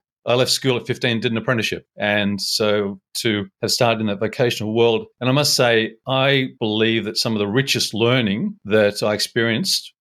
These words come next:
was through that apprenticeship period. And maybe we'll get to talk about that a little bit today, about what it means to be indentured and what it means to be tested and licensed and the like, but also to think about having that full sweep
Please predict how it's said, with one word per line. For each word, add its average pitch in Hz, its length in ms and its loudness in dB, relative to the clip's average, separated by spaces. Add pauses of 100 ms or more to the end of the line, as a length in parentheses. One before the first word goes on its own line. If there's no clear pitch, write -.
was 104 640 2
through 113 260 0
that 104 140 2
apprenticeship 101 560 -6
period. 98 240 -2
And 95 200 -8
maybe 175 180 4
we'll 151 80 2
get 139 140 0
to - 80 -10
talk 135 200 0
about 120 240 -2
that 113 60 -2
a 107 100 -4
little 123 140 0
bit 143 160 -6
today, 117 320 -4
about 107 440 0
what 113 140 4
it 104 80 2
means 131 360 2
to 120 60 -2
be 107 140 -2
indentured 101 520 -2
and 110 80 -4
what 107 80 -4
it 107 60 -4
means 101 200 -6
to - 80 -10
be 95 60 -6
tested 113 420 -4
and 101 80 -4
licensed 98 500 -2
and 110 120 0
the 107 40 0
like, 131 260 0 (180)
but 139 100 6
also 156 460 4
to 113 180 -8
think 127 240 -4
about 113 380 0 (160)
having 123 300 0
that 113 240 0 (100)
full 156 200 0
sweep 135 640 -2